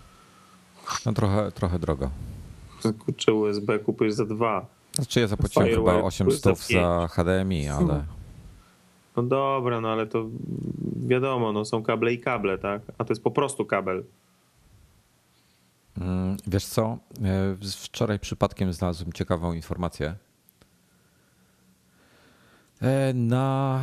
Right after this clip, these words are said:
Speaker 1: w sklepie Apple'a polskim, na Apple Store oczywiście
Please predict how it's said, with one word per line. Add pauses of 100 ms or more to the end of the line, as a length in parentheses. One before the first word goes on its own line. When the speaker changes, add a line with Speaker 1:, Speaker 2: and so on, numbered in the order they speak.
Speaker 1:
w
sklepie
Apple'a
polskim, (480)
na
Apple
Store
oczywiście